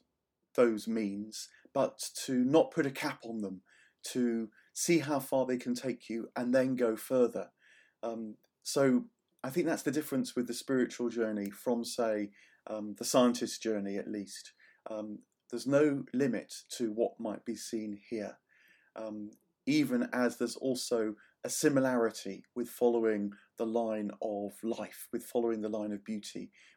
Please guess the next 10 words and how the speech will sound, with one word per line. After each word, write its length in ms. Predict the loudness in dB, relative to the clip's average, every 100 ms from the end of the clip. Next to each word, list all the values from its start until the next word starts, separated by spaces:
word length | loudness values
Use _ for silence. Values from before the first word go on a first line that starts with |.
| -10
with 120 | -10
following 580 | 0 2 4 2 0 -4 -12 _
what 180 | -6 -6
you 120 | -8
think 440 | -6 -4 -4 -4 -2
you 120 | 0
know 340 | 0 -2 -4 -6
to 160 | -8
the 200 | -6 -6 0
edge 320 | 0 0 -6